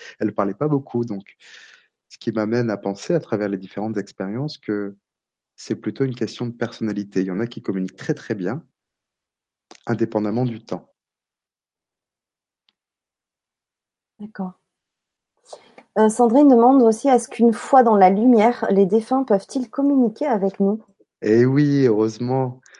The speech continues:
Speaker 1: Et c'est ça qui est beau, c'est ça qui est magnifique. C'est comme si, pour vous donner une image, euh, on était sur une échelle, en bas de l'échelle, et qu'on voulait appeler quelqu'un là-haut.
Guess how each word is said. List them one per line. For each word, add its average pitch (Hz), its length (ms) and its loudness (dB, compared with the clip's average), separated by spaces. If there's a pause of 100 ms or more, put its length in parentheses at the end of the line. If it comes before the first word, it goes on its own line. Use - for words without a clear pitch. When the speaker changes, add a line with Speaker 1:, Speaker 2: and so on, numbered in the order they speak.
(100)
Speaker 1:
Et - 60 -8
c'est - 140 -8
ça 143 200 -4
qui 139 160 -2
est 120 40 4
beau, 113 280 -2
c'est 110 160 -12
ça 143 140 -2
qui 139 120 -6
est 127 40 2
magnifique. 117 640 -6 (460)
C'est - 140 -4
comme 120 220 -4
si, 151 360 -6 (360)
pour 107 120 -4
vous 110 120 -6
donner 117 240 0
une 117 120 0
image, 131 420 0
euh, 104 240 -4 (280)
on 107 120 -4
était 104 260 -4
sur 117 260 -4
une 101 100 -2
échelle, 143 300 0
en 123 60 0
bas 113 100 -2
de 110 60 -6
l'échelle, 120 440 0
et 110 80 -2
qu'on 107 140 -6
voulait 110 340 -2
appeler 101 240 -6
quelqu'un 117 340 -4
là-haut. 117 420 -4